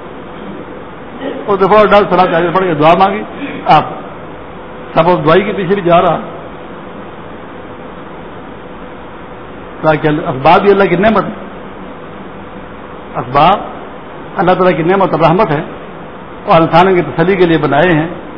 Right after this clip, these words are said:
لہذا ان کو اختیار کرنا، خرچہ کرنا ان پر اللہ کی رضا کے لیے، یہ عبادت، خرچ کرنے کے ساتھ آپ علاج کے لیے اپنے اوپر خرچ کر رہے ہیں تاکہ صحت بحال ہو، کہ آدمی اللہ کی رضا کے کاموں میں لگے،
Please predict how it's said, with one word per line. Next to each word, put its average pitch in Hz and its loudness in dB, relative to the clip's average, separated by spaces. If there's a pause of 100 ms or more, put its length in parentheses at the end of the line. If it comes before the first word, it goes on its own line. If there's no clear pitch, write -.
(460)
لہذا 185 6
ان 208 4
کو 190 2
اختیار 185 4
کرنا، 180 2
خرچہ 165 0
کرنا 175 2
ان 170 2
پر 165 2
اللہ 160 4
کی 160 0
رضا 147 2
کے 160 -4
لیے، 175 -2
یہ 226 -4
عبادت، 180 0 (1080)
خرچ 202 4
کرنے 190 4
کے 160 0
ساتھ 180 6
آپ 190 4
علاج 196 4
کے 196 4
لیے 185 4
اپنے 180 0
اوپر 180 -2
خرچ 190 2
کر 208 4
رہے 214 4
ہیں 127 -4 (1400)
تاکہ 170 6 (100)
صحت 190 6
بحال 175 6
ہو، 175 6
کہ 156 2
آدمی 156 4
اللہ 147 0
کی 143 -2
رضا 139 2
کے 143 -2
کاموں 151 4
میں 175 4
لگے، 151 -2